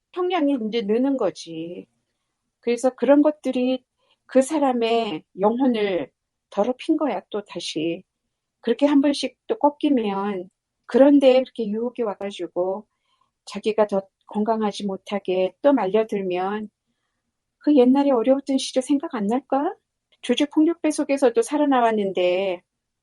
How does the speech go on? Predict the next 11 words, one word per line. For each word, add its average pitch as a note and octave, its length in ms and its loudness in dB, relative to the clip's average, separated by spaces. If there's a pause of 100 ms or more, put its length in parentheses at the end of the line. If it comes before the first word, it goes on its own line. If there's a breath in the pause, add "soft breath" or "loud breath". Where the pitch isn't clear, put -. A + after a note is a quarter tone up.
(100)
또 D4+ 120 -2
이런 C4 280 2
일을 A3+ 160 0
당하고 F#3+ 680 -4 (480)
그렇게 E4+ 300 0
많은 C#4+ 300 4
팬들, C4+ 520 4
그렇게 C#4 280 -2
많은 C4 260 2
사람들이 B3 420 -4
좋아하더라고. A3+ 880 -2